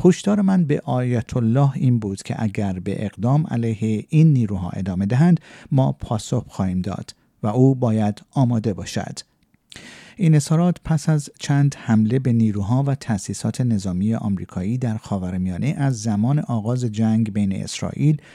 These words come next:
و گروه شبه نظامی فلسطینی حماس که مدت هاست از تهران حمایت مالی و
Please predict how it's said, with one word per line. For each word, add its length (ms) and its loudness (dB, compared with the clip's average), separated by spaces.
و 100 2
گروه 360 2
شبه 360 -2
نظامی 580 0
فلسطینی 680 -4
حماس 600 -2
که 120 -4
مدت 420 -4
هاست 260 0
از 240 -4
تهران 480 0
حمایت 500 -4
مالی 440 2
و 240 0